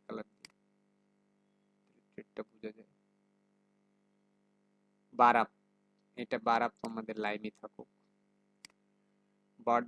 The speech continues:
ডাউন, যেটা আমি বার ডাউন বলেছিলাম যে এই নিচের ক্যান্ডেলগুলোর ধার, এটাকে আমরা রেড দেব। বার ডাউন,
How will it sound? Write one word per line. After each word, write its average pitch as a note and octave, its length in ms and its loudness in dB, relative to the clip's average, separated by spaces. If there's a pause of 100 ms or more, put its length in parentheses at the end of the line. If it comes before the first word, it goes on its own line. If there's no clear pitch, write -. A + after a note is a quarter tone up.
ডাউন, B2+ 200 2 (120)
যেটা A2 260 -4 (120)
আমি C3 140 -12 (120)
বার A2+ 180 0
ডাউন B2 220 -2
বলেছিলাম A#2+ 320 -8 (120)
যে C3 80 -4 (180)
এই A2 100 -4 (560)
নিচের A2+ 300 -6
ক্যান্ডেলগুলোর A2 560 -8 (100)
ধার, A2+ 180 -8 (1300)
এটাকে B2 340 -4
আমরা A2 240 -2 (580)
রেড A#2+ 180 4 (120)
দেব। A2 120 -6 (2500)
বার B2 180 8 (160)
ডাউন, B2+ 280 4